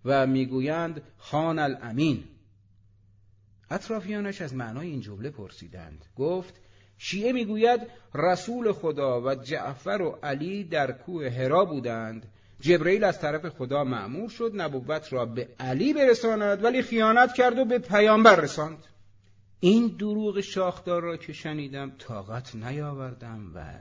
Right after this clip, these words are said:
رو به او کرده و گفتم: «جناب شیخ، آیا تهمت و دروغ از گناهان کبیره هست یا خیر؟» گفت: «چرا؟»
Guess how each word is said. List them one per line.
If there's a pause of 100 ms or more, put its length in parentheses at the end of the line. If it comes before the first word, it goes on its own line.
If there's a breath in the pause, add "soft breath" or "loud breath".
(100)
رو
به
او
کرده
و
گفتم: (340 soft breath)
«جناب
شیخ، (1300)
آیا (400 loud breath)
تهمت
و
دروغ
از
گناهان
کبیره
هست
یا
خیر؟» (640)
گفت:
«چرا؟»